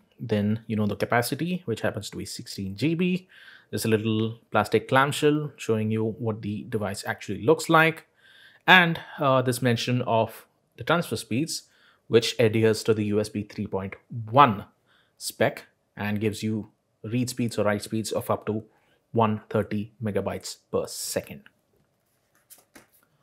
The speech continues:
On the backside, you have a lot of, uh, regulatory information as well as some, uh,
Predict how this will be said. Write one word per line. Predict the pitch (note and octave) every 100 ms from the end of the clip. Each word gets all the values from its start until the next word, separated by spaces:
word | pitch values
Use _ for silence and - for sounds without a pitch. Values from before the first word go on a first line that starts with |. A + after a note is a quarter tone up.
| _ _ _ -
On | B2 A#2
the |
backside, | A2 C3+ - D#3 D#3+ E3
you | B2+
have | B2 A#2+ A#2+
a | -
lot | A#2+ A#2 A#2 A#2
of, | A#2 A2 -
uh, | A#2 A2 G#2 - _ _ _ _ - A#2
regulatory | A2+ A#2+ A#2 A#2+ A#2 G#2+
information | A2 A#2 A2+ A2+ - D3+ D#3+ D3
as | B2 A#2 -
well | G#2+ G#2
as | A2+ A2 - - -
some, | B2 - C3+ C3 C3 B2+ - _ _ _ _ _ C3+
uh, | A#2+ A#2 A#2+ B2